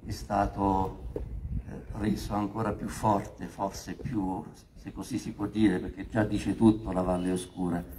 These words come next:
Qui si parla le tenebre di un abisso oscuro. <clears throat> Sono testi che parlano immediatamente al nostro cuore,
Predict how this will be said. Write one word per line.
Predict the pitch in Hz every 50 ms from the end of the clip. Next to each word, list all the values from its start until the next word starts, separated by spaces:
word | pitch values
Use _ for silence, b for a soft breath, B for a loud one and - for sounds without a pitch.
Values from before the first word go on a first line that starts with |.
| - - - - - - -
Qui | -
si | - 104 101
parla | - 110 104 101 101 101 98 95 - - - - - - - - - - - - - - - - - - -
le | 113 117 110
tenebre | - - 147 139 135 127 117 113 107 - - 110 110 113 - - - - - - - -
di | -
un | - 113 110
abisso | 107 - - 123 127 117 - - - - 101 - - - -
oscuro. | - - - - - - 107 98 95 92 90 87 - - 117 - - -
<clears throat> | - 175 - - - - 160 170 - - - 170 170 127 107 98 - - - - - - - - - - - - - - - - - - - - - - - - - - - - - - - - - - - - - - - - - - - -
Sono | - 113 113 113
testi | 113 135 131 131 135 131 - 110 101 -
che | - 110 110 107 104 110 113 - - - - - - - - -
parlano | 120 113 117 113 113 107 110 110 110 104 104 104 98 98 98 - - - - - - - -
immediatamente | - 117 113 113 113 107 113 113 110 - 113 113 139 135 117 101 - -
al | 95 87
nostro | 90 92 90 - - - 92 90
cuore, | - - 90 90 90 - - -